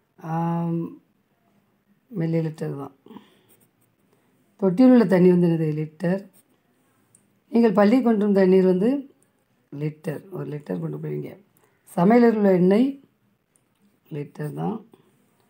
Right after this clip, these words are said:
பெட்ரோலு லிட்டர் தான். சரியா? இது வந்து நமக்கு மாறும், ஏன்னா வினிகர் அதிகமா வாங்கினா அது இனிமேல் லிட்டர்ல வாங்க வேண்டியிருக்கு, வாங்கலாம். இருமல் மருந்து அந்த மாதிரி லிட்டர்ல என்ன செய்யாது, வராது,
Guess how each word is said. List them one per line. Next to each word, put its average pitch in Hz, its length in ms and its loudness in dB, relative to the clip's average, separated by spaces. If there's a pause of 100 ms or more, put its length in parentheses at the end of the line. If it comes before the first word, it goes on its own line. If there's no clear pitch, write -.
(180)
பெட்ரோலு 180 540 0
லிட்டர் 156 380 -6
தான். - 180 -20
சரியா? 180 300 -14 (960)
இது 170 80 -2
வந்து 185 180 2
நமக்கு 185 260 2
மாறும், 170 460 2 (140)
ஏன்னா 165 220 0 (160)
வினிகர் 180 320 4
அதிகமா 175 360 2
வாங்கினா 170 340 2
அது 175 160 2
இனிமேல் 170 300 -2
லிட்டர்ல 170 300 -4
வாங்க 160 220 -4
வேண்டியிருக்கு, 151 420 -8
வாங்கலாம். 147 380 -8
இருமல் 175 320 0
மருந்து 180 260 0
அந்த 165 100 0
மாதிரி 175 180 0
லிட்டர்ல 160 260 -4
என்ன 151 100 -8
செய்யாது, 156 200 -6
வராது, 147 260 -8